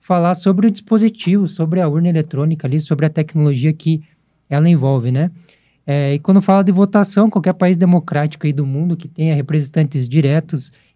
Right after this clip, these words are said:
e indiretos precisa passar por uma, uma votação, certo? Aqui no Brasil isso era feito no papel impresso até noventa e seis, quando surgiu aí a tecnologia da,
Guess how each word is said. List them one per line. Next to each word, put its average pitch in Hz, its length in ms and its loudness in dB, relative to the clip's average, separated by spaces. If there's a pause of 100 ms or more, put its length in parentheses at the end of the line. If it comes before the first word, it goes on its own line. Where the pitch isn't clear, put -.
e 151 80 -4
indiretos 151 480 0
precisa 170 400 -6
passar 160 300 -6
por 151 140 -8
uma, 156 300 -4 (420)
uma 147 140 -2
votação, 147 580 -2
certo? 156 380 -6 (420)
Aqui 170 220 0
no 180 80 6
Brasil 175 400 4
isso 170 160 2
era 170 160 4
feito 165 320 0
no 160 80 2
papel 165 320 0
impresso 175 600 0
até 185 280 2
noventa 165 360 2
e 160 60 0
seis, 170 340 0
quando 180 340 -2 (320)
surgiu 175 560 4
aí 160 160 0
a 170 60 -2
tecnologia 156 560 -2
da, 139 280 -4